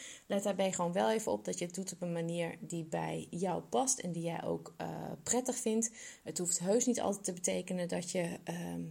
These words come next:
nou ja, ergens, eh, in kleermakers zit, op een kleedje gaat zitten. Eh, het kan ook betekenen dat je, ehm, eh, goed kan mediteren terwijl je bijvoorbeeld in het bos loopt. Want het gaat erom dat je, eh, eh,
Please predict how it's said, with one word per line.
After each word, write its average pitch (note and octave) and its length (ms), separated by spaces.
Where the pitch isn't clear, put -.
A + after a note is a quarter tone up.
nou F3+ 160
ja, - 200
ergens, F3+ 480
eh, F#3 140
in F3+ 120
kleermakers E3+ 560
zit, F#3 160
op - 120
een F3+ 80
kleedje A3+ 340
gaat G3 260
zitten. F#3+ 320
Eh, F3 100
het D#3+ 120
kan D#3 140
ook D#3 200
betekenen D#3 540
dat D#3+ 200
je, E3+ 120
ehm, D#3+ 360
eh, E3 340
goed F#3+ 180
kan F3+ 140
mediteren D#3+ 560
terwijl D#3+ 240
je D#3+ 80
bijvoorbeeld D#3 300
in F3 80
het E3 160
bos A3 260
loopt. D3 240
Want E3+ 180
het E3 160
gaat F#3 260
erom F3 300
dat F3 260
je, D#3 220
eh, E3 360
eh, E3 520